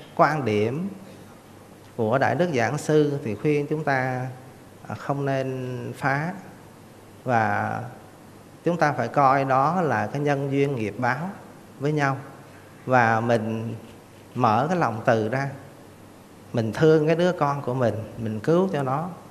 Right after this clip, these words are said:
để mong rằng là giữa mình với nó cái oán kết trong đời này sẽ dứt. Và có thể nhờ cái nhân duyên đó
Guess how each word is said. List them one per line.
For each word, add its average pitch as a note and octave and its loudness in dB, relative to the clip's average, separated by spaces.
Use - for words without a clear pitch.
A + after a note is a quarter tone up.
để A2+ 2
mong D3+ 2
rằng A2 2
là G#2 0
giữa B2 4
mình A2 0
với C3+ 0
nó D3 2
cái E3+ -4
oán D3+ 0
kết F3 2
trong C3 -2
đời G#2+ 4
này G2 -2
sẽ B2 -4
dứt. F3+ 0
Và G#2+ -2
có E3 0
thể A2 2
nhờ A2+ 2
cái C#3 -2
nhân C#3+ -2
duyên D3 2
đó D#3 0